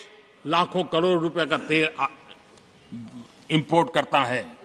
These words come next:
अपनी ऊर्जा जरूरतों के लिए हम ज्यादा से ज्यादा आत्मनिर्भर बनने की दिशा में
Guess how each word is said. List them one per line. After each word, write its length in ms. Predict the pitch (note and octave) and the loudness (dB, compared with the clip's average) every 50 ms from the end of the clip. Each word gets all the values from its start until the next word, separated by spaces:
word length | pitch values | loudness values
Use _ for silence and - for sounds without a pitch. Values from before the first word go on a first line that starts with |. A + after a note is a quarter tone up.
| - - - - - - - - - - - - - - - - - | -20 -20 -20 -20 -20 -20 -18 -18 -18 -20 -20 -20 -20 -20 -6 0 2
अपनी 280 | D#3+ - D#3 E3 F3 | 2 2 2 0 0
ऊर्जा 420 | F3+ D#3 F#3 G3+ G#3 E3+ G#3 G3+ F3+ | 0 2 0 0 2 2 2 2 2
जरूरतों 460 | D#3+ D3+ D#3 D#3 E3+ E3 - F#3 E3+ | 2 -2 -2 -2 -2 -2 0 0 0
के 120 | C#3 D3+ | 2 0
लिए 460 | D3+ D3+ C3+ C#3+ D3+ C#3+ A#2+ G#2+ - - - - - _ _ _ _ _ _ - | 0 2 2 2 2 2 0 -4 -8 -16 -20 -20 -20 _ _ _ _ _ _ 0
हम 440 | B2+ D3+ G3 A3 A#3 A#3 A3 - - - - - - - - - A2 - | 2 2 4 2 0 -2 -6 -12 -20 -20 -20 -20 -20 -20 -20 -20 -16 -8
ज्यादा 380 | - C#3+ C#3 C#3 C3+ C3 D3 C#3 | -6 -4 -2 -2 0 0 0 0
से 180 | - - C3+ A#2+ | 0 -2 -6 -4
ज्यादा 360 | A2 B2+ B2 C3 B2+ C3 C3+ | -2 -2 -2 0 0 0 0
आत्मनिर्भर 760 | C3 - B2+ B2+ B2 - C3 B2 B2 B2+ C3 A#2+ G2+ B2+ C3+ | -2 -2 -4 -6 -4 -2 0 0 2 2 0 0 0 0 0
बनने 300 | C3 C3 B2 B2+ C3 C3 | 2 2 2 2 2 2
की 100 | B2 B2+ | 0 -2
दिशा 320 | A#2+ B2 B2 A2+ B2 B2 | -2 -2 -4 -4 -2 -2
में 180 | C3+ C#3 A#2+ - | 0 0 -2 -4